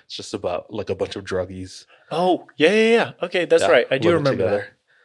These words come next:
Speaker 1: There's another movie similar called, uh, Black Metal Veins.
Speaker 2: I don't think I've seen
Speaker 1: And it's,
Speaker 2: that
Speaker 1: like,
Speaker 2: one.
Speaker 1: four heroin addicts. And it's, like, that kind of stuff where I think is, like, truly terrifying. 'Cause
Speaker 2: Yeah.
Speaker 1: it's, like, s-, not scripted. Like, you,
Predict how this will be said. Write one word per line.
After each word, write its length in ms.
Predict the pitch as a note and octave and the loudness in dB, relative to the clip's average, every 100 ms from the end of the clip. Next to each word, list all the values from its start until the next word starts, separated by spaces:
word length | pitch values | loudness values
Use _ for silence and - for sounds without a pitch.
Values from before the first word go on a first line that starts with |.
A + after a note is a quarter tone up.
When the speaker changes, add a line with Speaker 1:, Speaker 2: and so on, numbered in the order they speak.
| _ - | _ -6
Speaker 1:
There's 160 | G#2 | -4
another 240 | A2+ A2 A2 | 0 0 0
movie 280 | A2 G#2+ | 0 -2
similar 440 | G#2 - G#2+ G#2 G#2 | -4 -4 -2 -2 -2
called, 460 | - G#2 F#2 F#2+ F#2+ | -2 -4 -2 -2 -2
uh, 280 | F2 E2+ - _ _ | -4 -6 -14 _ _
Black 400 | G#2 G#2+ G2 F#2+ | -10 -2 -2 -2
Metal 280 | G#2+ G#2 G2+ | -6 -2 -2
Veins. 680 | F#2+ F#2 F#2+ G#2+ B2+ C3+ - _ _ _ _ _ _ _ - | -2 -4 -4 -6 -8 -10 -18 _ _ _ _ _ _ _ -18
Speaker 2:
I 60 | - | -16
don't 120 | B2 | -14
think 140 | A2 | -12
I've 100 | G#2 | -14
seen 120 | - - | -12 -8
Speaker 1:
And 60 | |
it's, 80 | G2+ | -6
Speaker 2:
that 60 | F#2 | -6
Speaker 1:
like, 60 | |
Speaker 2:
one. 80 | - | -4
Speaker 1:
four 220 | - A2 | 2 4
heroin 500 | G2+ G#2 G#2 G#2+ G#2+ | 4 4 4 4 2
addicts. 680 | G2 G#2 A#2 A2+ - - - _ _ _ _ - | 0 0 0 -4 -12 -18 -18 _ _ _ _ -6
And 180 | G#2+ G#2+ | -2 0
it's, 100 | A2 | 2
like, 160 | B2+ - | 2 4
that 240 | C3+ C#3 | 4 4
kind 180 | - D3+ | 2 2
of 60 | B2+ | 2
stuff 280 | - B2 | 2 4
where 120 | B2 G#2+ | 4 2
I 40 | |
think 260 | - A#2 A2+ | 0 -6 -4
is, 100 | G#2 | -4
like, 260 | F#2+ _ | -4 _
truly 540 | - - B2 G#2+ G2+ F2+ | -8 0 2 4 2 -2
terrifying. 680 | - G#2 F#2 - F2 - - _ _ - | -4 -2 -2 -6 -12 -12 -18 _ _ -6
'Cause 80 | C#3 | 0
Speaker 2:
Yeah. 80 | B2+ | 2
Speaker 1:
it's, 140 | F#2+ | 0
like, 260 | F#2 D#2+ - _ _ _ _ _ | -6 -8 -16 _ _ _ _ _
s-, 240 | - - - - | -20 -20 -20 -14
not 260 | G#2 - - | -10 -10 -12
scripted. 680 | - - G2 - - F2 - | -16 -10 -10 -8 -12 -12 -10
Like, 240 | G2+ F2+ - | -8 -8 -10
you, 180 | F#2+ | -18